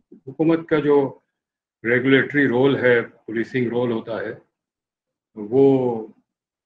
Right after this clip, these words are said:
अ, law enforcement का role होता है, contract enforcement का जो role होता है, वो कमज़ोर पड़ गया, चूँकि हुकूमत की ज़रूरत नहीं थी।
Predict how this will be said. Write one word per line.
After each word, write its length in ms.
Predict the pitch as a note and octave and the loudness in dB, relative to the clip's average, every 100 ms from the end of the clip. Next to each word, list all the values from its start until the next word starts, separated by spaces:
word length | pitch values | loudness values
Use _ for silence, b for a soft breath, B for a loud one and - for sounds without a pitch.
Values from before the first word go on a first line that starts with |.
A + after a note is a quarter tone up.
| _ | _
अ, 60 | A2+ G#2+ G#2+ G2+ G2+ F#2+ G2 F#2+ _ _ _ _ _ _ _ _ | -12 -8 -8 -10 -14 -16 -18 -20 _ _ _ _ _ _ _ _
law 180 | A#2 B2 | -4 -2
enforcement 600 | B2+ - C3 - C#3+ C3+ | -2 -2 -6 -4 -4 -2
का 80 | C3 | -2
role 240 | A2+ B2 | -2 -2
होता 400 | A#2 G#2 A2 G2 | -2 -6 -8 -8
है, 60 | A2+ | -10
contract 600 | - _ A#2 A2 C#3 B2+ | -12 _ -8 -2 0 2
enforcement 640 | B2+ A#2 B2+ A2 - B2 | 0 -2 -4 -4 -6 -4
का 80 | B2 | -4
जो 120 | A2+ | -6
role 220 | A2 A2+ A2 | -6 -6 -6
होता 300 | G2+ G#2 G#2+ | -8 -12 -16
है, 100 | - _ _ _ _ _ _ _ | -18 _ _ _ _ _ _ _
वो 340 | C3 D3 D3 C#3+ | 2 4 4 0
कमज़ोर 640 | - - C#3+ C#3 D#3 E3 | -6 -6 -2 4 4 4
पड़ 140 | D#3+ | 0
गया, 240 | D3+ D3+ D#3 | -2 -4 -6
चूँकि 260 | D3+ D3+ | -10 -8
हुकूमत 320 | D3+ C#3 C#3+ C#3 | -8 -6 -10 -6
की 80 | |
ज़रूरत 400 | B2+ A#2 B2+ C#3 | -6 -2 -2 -4
नहीं 120 | F#2+ E2 | -6 -16
थी। 140 | _ | _